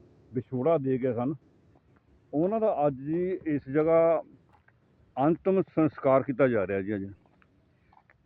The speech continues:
ਬਾਬਾ ਬਾਲ ਕ੍ਰਿਸ਼ਨ ਆਨੰਦ ਜੀ ਸਾਨੂੰ ਅਠਾਈ ਜੁਲਾਈ ਦੋ ਹਜ਼ਾਰ ਪੱਚੀ, ਅਠਾਈ ਜੁਲਾਈ ਦੋ ਹਜ਼ਾਰ ਪੱਚੀ ਨੂੰ ਸਾਨੂੰ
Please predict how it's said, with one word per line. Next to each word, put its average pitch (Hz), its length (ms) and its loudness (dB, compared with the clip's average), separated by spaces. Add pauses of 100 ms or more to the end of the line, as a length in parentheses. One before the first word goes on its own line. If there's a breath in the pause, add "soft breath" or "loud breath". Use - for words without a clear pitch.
(480)
ਬਾਬਾ 120 260 0
ਬਾਲ 120 260 2
ਕ੍ਰਿਸ਼ਨ 127 260 0
ਆਨੰਦ 120 180 0
ਜੀ 135 200 0
ਸਾਨੂੰ 131 420 2 (120)
ਅਠਾਈ 120 340 2 (160)
ਜੁਲਾਈ 120 580 0 (960)
ਦੋ 147 280 6
ਹਜ਼ਾਰ 151 140 8
ਪੱਚੀ, 98 400 -12 (1000)
ਅਠਾਈ 120 380 2
ਜੁਲਾਈ 139 420 4
ਦੋ 131 160 2
ਹਜ਼ਾਰ 139 100 6
ਪੱਚੀ - 220 -6
ਨੂੰ 123 60 2
ਸਾਨੂੰ 127 320 0